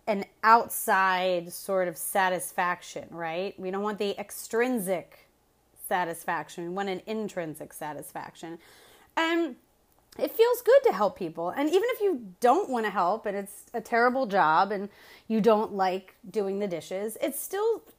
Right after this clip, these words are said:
nice to do something for the member of the team. So this is the thing. Sticker charts and prizes,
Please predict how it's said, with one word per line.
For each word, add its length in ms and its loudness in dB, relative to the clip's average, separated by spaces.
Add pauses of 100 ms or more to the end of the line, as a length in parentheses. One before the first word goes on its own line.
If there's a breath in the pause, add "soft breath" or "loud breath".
nice 560 0
to 160 -2
do 180 -2
something 500 -6
for 200 -10
the 100 -2
member 360 -6
of 100 -6
the 100 -2
team. 520 -10 (640 soft breath)
So 760 4 (240)
this 220 -4
is 120 -8
the 120 -2
thing. 420 -8 (960)
Sticker 340 -6
charts 360 -4
and 100 -10
prizes, 680 -2